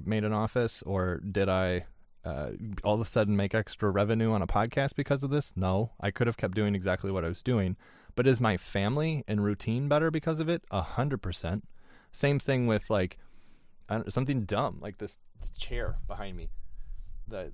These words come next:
I got one of those knockoff Eames chairs. There's no, f-, like, concrete return on that chair besides the fact that it's really nice to sit in.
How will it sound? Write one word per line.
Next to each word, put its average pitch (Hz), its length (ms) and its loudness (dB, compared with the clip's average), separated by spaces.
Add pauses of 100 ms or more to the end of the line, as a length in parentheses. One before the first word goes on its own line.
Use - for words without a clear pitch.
I 104 80 -4
got 110 180 4
one 117 100 4
of 113 60 4
those 104 180 4
knockoff 104 600 6
Eames 123 320 2
chairs. 78 420 0 (200)
There's 131 400 6
no, 127 600 4 (580)
f-, - 300 -4
like, 117 160 4
concrete 135 560 4
return 131 420 0
on 107 120 2
that 101 180 0
chair 143 240 2
besides 110 380 0
the 107 80 -2
fact 110 320 2
that 113 160 2
it's - 220 -2
really 117 340 0
nice 107 340 0
to - 100 -10
sit 95 280 -2
in. 78 140 -4